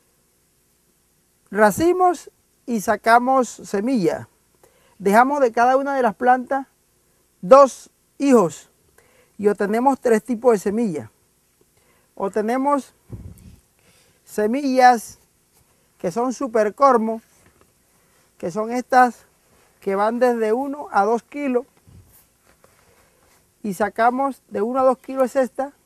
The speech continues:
y esta otra semilla es de una libra, promedio de una libra, que son para campo. Esta otra semilla, que es el minicormo, la utilizamos para embolsar.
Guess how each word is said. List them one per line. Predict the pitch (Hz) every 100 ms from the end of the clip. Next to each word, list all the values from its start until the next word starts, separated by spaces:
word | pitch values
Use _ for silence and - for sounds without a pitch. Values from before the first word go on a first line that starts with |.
| _ - _ _ _
y | 202 208
esta | - 247
otra | 247 262 240
semilla | 254 247 262 254 262 - _ _ _ -
es | 202
de | 226 240
una | 254 262
libra, | 262 254 220 208 214 _
promedio | - 214 226 240
de | 226
una | 233 240
libra, | 254 226 226 226 _ _ _ _ _ _ _ _ _ _ _ _ -
que | 185
son | 214 214
para | 233 208
campo. | 247 233 165 160 - -
Esta | 233 - 262
otra | 269 262 240
semilla, | 254 254 277 269 247
que | 233
es |
el | 247
minicormo, | 254 262 233 277 269 269 302 _ _ _ _ _ _ _ -
la | 196 220
utilizamos | 233 262 220 240 262 247
para | 240 208
embolsar. | 185 170 - 262 170